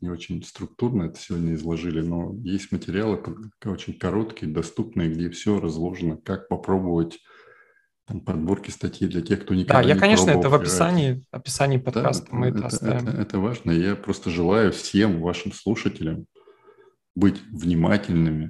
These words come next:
Speaker 1: <laughs> тренировать навык внимательной жизни, потому что для людей, кто занимается инвестициями, это особенно важно, потому что цена ошибок в вашем деле, ну, многократно выше, чем у людей, которые занимаются вязанием крючком,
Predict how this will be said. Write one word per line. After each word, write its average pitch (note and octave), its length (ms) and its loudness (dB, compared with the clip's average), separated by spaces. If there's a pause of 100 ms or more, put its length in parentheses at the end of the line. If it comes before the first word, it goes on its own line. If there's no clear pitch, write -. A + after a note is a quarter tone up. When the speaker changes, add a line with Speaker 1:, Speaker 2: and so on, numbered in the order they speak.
(140)
Speaker 1:
<laughs> - 140 -20
тренировать F#2+ 640 4
навык F2+ 360 2
внимательной F2 480 0
жизни, F2+ 300 -2
потому - 340 -6
что - 180 -8
для D#2+ 140 -2
людей, E2 360 0
кто F2 160 -6
занимается E2 600 -4
инвестициями, E2 640 -6
это - 120 -12
особенно F2+ 600 -2
важно, F2 380 -4
потому - 340 -10
что E3+ 380 -10 (920)
цена F#2+ 500 2
ошибок F2+ 520 -4
в - 40 -6
вашем E2+ 340 -4
деле, E2 280 -4
ну, E2+ 320 -8 (220)
многократно E2+ 800 -4
выше, F#2+ 520 -4
чем E2 300 -6
у G2+ 100 -4
людей, E2 300 -2
которые E2 360 -8
занимаются E2+ 640 -4
вязанием E2 340 -2
крючком, F2+ 600 -4